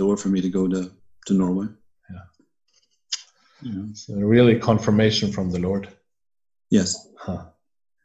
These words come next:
Speaker 2: And then you traveled, right, from, uh, into Norway many times the next few years, all right? Like, traveled different places in Norway?
Speaker 1: Yeah, over, over this last, uh, four and a half years, I think. I think I've traveled nineteen times,
Speaker 2: Yeah.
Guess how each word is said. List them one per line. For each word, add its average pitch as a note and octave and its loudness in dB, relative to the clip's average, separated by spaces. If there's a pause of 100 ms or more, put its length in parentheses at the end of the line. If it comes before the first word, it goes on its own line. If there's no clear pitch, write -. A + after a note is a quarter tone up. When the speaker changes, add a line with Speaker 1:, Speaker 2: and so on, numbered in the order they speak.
(240)
Speaker 2:
And A2 4
then C#3+ 8
you C#3+ 8
traveled, C3 6
right, A#2+ 4
from, A2+ 4
uh, A2+ 6
into A2+ 6
Norway C3+ 8
many D3 6
times A#2+ 4
the A#2 2
next B2 4
few A#2 4
years, G#2+ 4
all A2 4
right? B2 4
Like, A2+ 4
traveled B2 4
different C3 2
places B2+ 4
in A#2+ -2
Norway? A#2+ 0 (720)
Speaker 1:
Yeah, C#3+ 6
over, C#3+ 6
over C#3 6
this A#2+ 4
last, A2 4
uh, G#2+ 4 (760)
four A#2+ 4
and A#2 6
a - 4
half A2+ 0
years, C#3 6
I D3+ 6
think. D3+ 4
I A#2+ 6
think B2+ 4
I've A2 2
traveled A2+ 4
nineteen A2+ 6
times, A#2 -2 (240)
Speaker 2:
Yeah. F2 -14